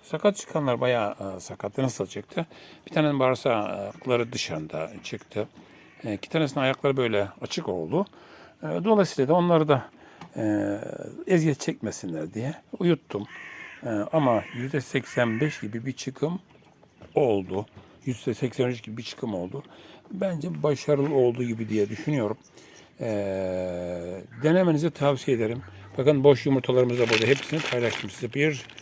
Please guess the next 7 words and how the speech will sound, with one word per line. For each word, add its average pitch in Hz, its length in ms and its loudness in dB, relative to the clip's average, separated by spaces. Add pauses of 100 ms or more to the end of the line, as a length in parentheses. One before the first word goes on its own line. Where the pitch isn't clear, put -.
(160)
e, 104 140 -10
kova 110 240 4
boş 131 400 2
yumurta. - 360 -2 (500)
Bunlar 127 140 0
hepsi 139 460 -2
boş. - 320 -2